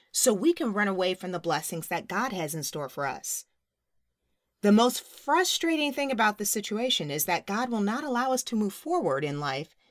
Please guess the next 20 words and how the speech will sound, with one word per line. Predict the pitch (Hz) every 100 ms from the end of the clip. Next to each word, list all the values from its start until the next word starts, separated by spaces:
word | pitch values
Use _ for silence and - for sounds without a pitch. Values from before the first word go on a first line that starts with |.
| _ _ -
until | 320 311 359
we | 349 349
pass | 294 262 -
the | 277
test | - 180 175
that | -
he | 170 190 180
places | - 147 - 135 - - _ _ _ _ _
before | 190 180 196 277 -
us. | - - - _ _ _ _ _ -
So | - 294
regardless | 302 285 349 349 285
of |
how | 233 208 226
depressed | 208 147 - - 147 -
you | 208
may | 208
feel | 202 202 190 196
or | 170
how, | 147 165 151